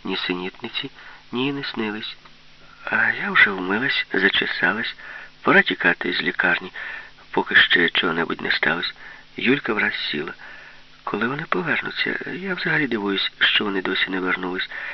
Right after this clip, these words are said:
Можливо, не знають, де нас шукати, або зализують рани. Знаєш, Юлю,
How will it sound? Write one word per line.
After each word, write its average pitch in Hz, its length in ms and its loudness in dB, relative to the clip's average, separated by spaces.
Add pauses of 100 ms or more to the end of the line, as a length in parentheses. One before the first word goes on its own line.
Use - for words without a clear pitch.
(200)
Можливо, 107 340 4
не 104 140 2
знають, 101 300 4
де 101 120 2
нас - 140 2
шукати, - 540 2 (440)
або 104 240 2
зализують 110 480 2
рани. - 300 -2 (500)
Знаєш, - 320 2
Юлю, - 240 -8